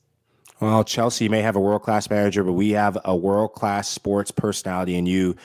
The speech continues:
James Benge. Thank you, as always, for your contributions, your thoughts on everything English Premier League and world football. This has been Qué Golazo. Started with Ronaldo,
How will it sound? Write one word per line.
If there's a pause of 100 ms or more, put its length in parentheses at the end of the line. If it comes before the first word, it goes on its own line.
(220)
James
Benge.
Thank
you,
as
always,
for
your
contributions,
your
thoughts (360)
on
everything
English (320)
Premier
League
and
world (120)
football.
This
has
been
Qué
Golazo. (340)
Started
with
Ronaldo,